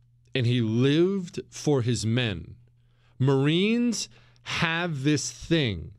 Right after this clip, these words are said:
where they know the officers who think they're above their men and the ones who don't. Chesty Puller never did. There's, my favorite Chesty Puller story ever is this one. It,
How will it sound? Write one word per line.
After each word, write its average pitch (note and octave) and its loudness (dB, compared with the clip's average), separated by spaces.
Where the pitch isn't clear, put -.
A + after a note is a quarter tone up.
where C#3+ 4
they D#3+ 2
know F#3 0
the B2+ 2
officers D#3 0
who D3 2
think F3+ 0
they're D#3+ 4
above C3 0
their C3+ 2
men C3 0
and A#2 0
the A2 0
ones A#2+ -2
who B2+ 0
don't. B2+ 0
Chesty C#3+ -2
Puller C3 0
never A#2 0
did. A2+ 0
There's, A#2+ -2
my C#3 0
favorite F3+ 0
Chesty D#3+ 0
Puller C3+ 0
story A#2 0
ever G#2+ -4
is F#2+ -6
this - -4
one. D#2 -10
It, C4+ -14